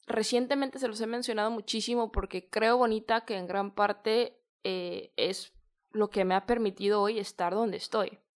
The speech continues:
¿sabes? Eh, y estar, poder estar aquí, este, en Bali, poder vivir mi, mi vida a mi manera, ¿no? No sé si, <laughs> por ahí te lo he compartido, no sé si es el sueño, pero es mi sueño,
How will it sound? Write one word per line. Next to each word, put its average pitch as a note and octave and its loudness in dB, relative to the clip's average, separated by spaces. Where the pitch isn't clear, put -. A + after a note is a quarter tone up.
¿sabes? G3+ 2
Eh, F3+ 2
y G#3 6
estar, G#3 4
poder G3+ 4
estar G#3 0
aquí, G3+ -4
este, F#3 -4
en F3+ -2
Bali, G#3 6
poder F#3+ 0
vivir G3 0
mi, F#3+ -8
mi F#3+ -2
vida G#3 -2
a E3+ -2
mi G#3+ 6
manera, F#3 0
¿no? G3+ 4
No B3+ 8
sé C4 8
si, B3 0
<laughs> - -18
por G3+ 0
ahí G3 2
te G#3 -4
lo G#3+ 0
he G#3 -8
compartido, A#3 4
no G#3+ 6
sé A#3 4
si B3 6
es B3 6
el A#3+ 12
sueño, B3 6
pero G#3+ 6
es G#3+ 6
mi C4 4
sueño, F#3+ -6